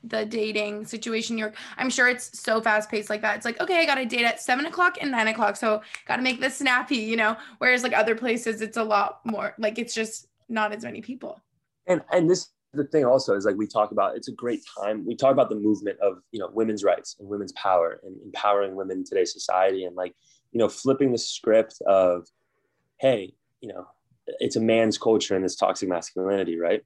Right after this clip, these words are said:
Speaker 2: So you flip it and you say, I've met girls that have been like,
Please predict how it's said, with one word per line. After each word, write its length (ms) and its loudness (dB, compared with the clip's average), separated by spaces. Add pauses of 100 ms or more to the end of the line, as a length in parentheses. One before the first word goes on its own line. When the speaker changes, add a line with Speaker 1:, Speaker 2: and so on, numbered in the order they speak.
(300)
Speaker 2:
So 320 0 (380)
you 100 -12
flip 320 0
it 140 2 (880)
and 120 -8
you 60 -4
say, 420 -4
I've 140 -8
met 280 -8
girls 520 -4
that 100 -6
have 140 -4
been 140 0
like, 320 -2